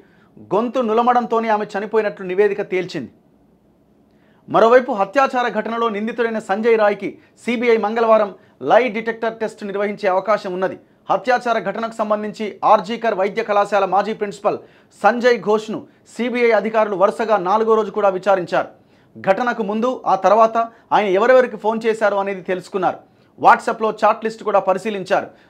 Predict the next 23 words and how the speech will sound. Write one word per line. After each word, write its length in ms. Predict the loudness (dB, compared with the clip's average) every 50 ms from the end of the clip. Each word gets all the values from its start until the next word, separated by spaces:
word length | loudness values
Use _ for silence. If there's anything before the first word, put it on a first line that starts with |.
| _ _
జూనియర్ 400 | -8 -4 -2 -2 -2 -2 -2 0
వైద్యురాలి 520 | 2 2 2 2 2 0 4 4 4 4 4
హత్యాచార 560 | 0 -4 -4 0 2 2 2 4 2 0 0
ఘటన 280 | 0 -4 -6 -6 -6 -6
నిరసిస్తూ 540 | -4 -4 -4 -6 -6 -12 -8 -6 -6 -6 -8 -12 -20 _ _ _ 0
కోల్కతా, 440 | 2 2 4 2 0 0 2 2 2
ఢిల్లీ 300 | 2 0 -6 -6 -6 -4
సహా 340 | -2 2 4 4 2 2 -2 -14 _ _ _ 4
దేశవ్యాప్తంగా 640 | 6 6 6 6 4 0 0 0 0 -6 -2 2 2
వైద్య 340 | 2 2 2 0 0 -4 -4
కాలేజీల్లో 720 | 0 2 2 2 2 0 -2 -4 -2 0 0 -2 -2 -4 -14 _ _ _ _ _ _ 2
వైద్య 380 | 4 4 4 4 4 0 -2
విద్యార్థుల 500 | -2 -2 -2 0 2 2 2 2 4 2
ఆందోళన 360 | 2 2 2 -2 -2 -4 -4
కొనసాగుతున్నది. 680 | -4 -4 -6 -2 2 2 2 2 2 -2 -6 -8 -8 -10 _ _ _ _ 2
ఆందోళనలో 560 | 4 4 4 4 4 0 2 2 0 0 0
భాగంగా 420 | 2 2 0 0 0 0 2 2 0
కోల్కతాలో 640 | 0 0 0 0 0 0 -2 -2 2 2 2 2 0
సోమవారం 520 | -2 -4 -4 0 2 4 4 4 2 -2 -8 -18 _ _ -6
ఎక్కడికక్కడ 500 | -4 -2 0 0 0 -2 -2 -2 0 2
వైద్యులు 380 | 2 2 2 0 0 -4 -4 -2
మానవహారంగా 640 | 0 0 0 2 2 2 2 2 2 2 2 2
ఏర్పడి 440 | 2 2 0 0 -2 -2 -4 -4